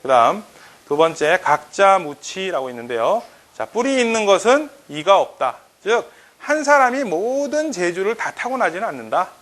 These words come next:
뭐, 그런 뜻으로 쓰일 때 각자무치라고 흔히 얘기합니다. 그 다음에 기사회생. 이거는 뭐, 이 거의 죽을 뻔하다가 겨우 가까스로 이제 도로 살아나는 거. 이럴 때 이제 우리가 기사회생했다. 이런 말을 쓰죠.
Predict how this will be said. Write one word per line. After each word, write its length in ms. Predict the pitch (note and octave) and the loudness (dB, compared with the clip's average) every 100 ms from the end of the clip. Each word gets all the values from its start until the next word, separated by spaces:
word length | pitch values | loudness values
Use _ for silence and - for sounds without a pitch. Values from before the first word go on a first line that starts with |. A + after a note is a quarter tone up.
| _ | _
뭐, 260 | D3+ C#3 C3+ | -12 -10 -4
그런 240 | D3+ G3+ | 0 0
뜻으로 300 | A3 - F#3+ | -2 -6 -8
쓰일 420 | - - A3 G3 | -8 -10 -8 -4
때 200 | - B3+ - - _ - | 2 2 2 -12 _ -10
각자무치라고 920 | B2+ - - F3 B2+ A#2 - B2+ B2+ | -8 -6 0 0 -2 -12 -10 -10 -10
흔히 200 | C#3+ D#3+ | -14 -12
얘기합니다. 480 | A2+ A#2+ C#3+ B2+ - _ _ _ _ _ _ _ | -10 -10 -10 -12 -16 _ _ _ _ _ _ _
그 80 | C#3+ | 0
다음에 180 | D#3+ F3+ | 0 0
기사회생. 800 | - F#3 A#3+ A#3 G#3+ G#3+ F3+ - _ _ _ _ | -8 4 6 6 4 0 -2 -4 _ _ _ _
이거는 460 | F3 G#3+ C#4 C4+ B2 _ _ _ _ _ _ | -4 2 4 2 -2 _ _ _ _ _ _
뭐, 180 | G3 B3 | 2 2
이 240 | A#3+ A#3 - | 2 -2 -6
거의 300 | - G#3+ D4 | 4 6 6
죽을 280 | - A3 C#4 | 0 -4 2
뻔하다가 640 | D4+ C4 G#3 G#3 C4 D#3 - _ _ | 2 4 4 4 2 0 -8 _ _
겨우 280 | G3 A3+ D4+ | 2 4 4
가까스로 520 | - G3 C4+ C4+ A3+ | 2 2 2 2 -2
이제 180 | G#3 G#3 | -2 -2
도로 220 | D#3 F3 | 0 -2
살아나는 480 | G#3 B3+ B3+ F#3+ C#3+ | -2 0 0 0 -2
거. 180 | A#2+ - _ _ - | -8 -10 _ _ -6
이럴 260 | E3 G3 | -2 0
때 120 | A3+ G#3+ | 0 0
이제 200 | D3 D#3 | -2 -4
우리가 320 | A#2+ D3 G3 - _ _ | -2 -2 -2 -6 _ _
기사회생했다. 840 | - E3+ F#3+ F3 F3 E3 D3+ C#3 B2+ - C3+ | -10 -2 -2 -2 -6 -8 -2 0 0 -4 -12
이런 160 | C3+ | -8
말을 200 | B2+ A2+ | -6 -8
쓰죠. 280 | - D#3 | -10 -16